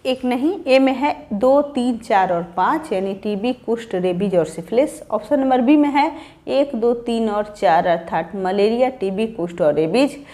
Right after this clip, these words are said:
सी में है दो, तीन और पाँच, टीबी, कुष्ठ और सिफिलिस तथा ऑप्शन नंबर डी है दो, तीन और चार, टीबी, कुष्ठ तथा रेबीज। तो इसका सही आंसर होगा ऑप्शन नंबर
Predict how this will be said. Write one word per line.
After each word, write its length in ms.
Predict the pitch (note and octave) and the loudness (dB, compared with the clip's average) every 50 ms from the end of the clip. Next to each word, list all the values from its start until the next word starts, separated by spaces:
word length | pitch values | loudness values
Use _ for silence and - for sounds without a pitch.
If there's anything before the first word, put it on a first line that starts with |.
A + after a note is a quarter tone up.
| - - - - - - _ _ _ _ - | -20 -20 -20 -20 -20 -20 _ _ _ _ -20
सी 240 | - - - D4 D#4+ | -14 -2 2 4 6
में 160 | D#4+ E4 E4 | 6 6 4
है 160 | E4 D#4+ E4 C4+ | 4 4 2 2
दो, 300 | A3 G#3+ C4 C4+ D4 D#4 | 2 2 4 4 4 4
तीन 400 | D4 D#4 D#4 C4 B3 B3 C4 C4 - | 2 0 -4 -4 -2 0 0 -2 -2
और 320 | - - - G#3+ A#3 A#3 A3+ - - | -2 2 2 2 2 2 0 -2 -2
पाँच, 320 | F3 C#3+ A#2+ C3 D#3 - - - - _ - | 0 0 0 -2 -6 -10 -14 -20 -20 _ -6
टीबी, 340 | A#3 A3+ G#3+ G#3 C4 D#4 D#4+ D#4 - - - | -4 -4 -2 -2 -2 -2 -2 -4 -8 -8 -4
कुष्ठ 440 | A#3 B3+ B3+ - - - - - - _ _ _ _ _ _ _ _ _ _ _ _ _ _ _ _ _ _ _ _ _ - - - - - - - _ _ _ _ _ _ _ _ _ - | -2 -2 -2 -4 -14 -20 -20 -20 -20 _ _ _ _ _ _ _ _ _ _ _ _ _ _ _ _ _ _ _ _ _ -20 -20 -20 -20 -20 -20 -20 _ _ _ _ _ _ _ _ _ 0
और 340 | - A#3+ A3+ G3 G3+ B3+ D#4+ - - - - | 4 6 8 8 6 4 2 -4 -8 -16 -14
सिफिलिस 640 | - - - G#3 G#3+ - A3 C4+ F#4 G4+ - - - - - - - _ - A#3 | -6 -2 -2 -2 -2 0 0 2 2 2 0 -4 -12 -14 -14 -14 -12 _ 0 2
तथा 280 | A3+ A3+ A3+ A3+ G3+ A3 - | 2 2 4 6 6 6 6
ऑप्शन 360 | - G3 F#3+ - - G#3+ G3+ | 4 0 -4 -4 -6 -4 -4
नंबर 260 | G3+ G3 G3 F#3+ F#3 | -2 -2 0 0 0
डी 240 | F#3 F3+ F#3+ C4 C#4 | 0 0 2 2 4
है 240 | B3 C#4+ C#4+ E4 F#4+ - - - - - _ - - | 4 6 4 4 4 2 -2 -12 -16 -20 _ -12 -10
दो, 300 | G3 F#3+ B3 B3+ C4+ C#4+ | -4 0 2 4 4 4
तीन 460 | C#4+ C#4+ C#4+ - A#3+ A3+ A#3 A#3+ A#3+ - | 4 0 -2 -4 -2 0 0 0 -2 -2
और 280 | - - F3 F3 F3 F3 | -2 0 0 0 0 -2
चार, 360 | F3+ - F#3 F3 E3+ D3+ D#3+ | -4 0 2 4 4 4 2
टीबी, 400 | D#3+ - - G3+ G3+ G3+ G#3 B3 A#3 | -2 -4 -4 -4 -2 -2 -2 -2 -4
कुष्ठ 420 | A#3+ - - F#3+ G3+ G3 - - F#3 | -6 -6 -6 -6 -6 -6 -8 -12 -8
तथा 400 | F#3 E3 D#3 - F3 F#3+ - G3 | -6 -6 -6 -4 0 2 4 4
रेबीज। 560 | F#3 E3 D#3 D#3 D3+ D3+ D#3+ E3 D#3+ - - - | 4 4 2 0 2 2 0 -2 -2 -6 -4 -2
तो 60 | B3 | -2
इसका 280 | B3 B3 - - D#4+ | -2 0 4 4 4
सही 420 | D#4+ D#4+ D#4+ D#4 - - C4 C4+ B3+ | 4 4 -2 -6 -4 -2 -2 0 0
आंसर 340 | G#3+ F#3+ - - - F#3 F3 | 0 0 0 -2 -2 0 0
होगा 220 | D#3+ D#3 E3+ - | 0 0 2 2
ऑप्शन 380 | - - E3 - - - F3 E3 | 2 2 0 -4 -10 -6 -4 0
नंबर 320 | D#3+ E3 F3+ G3+ A3+ | 0 4 4 4 4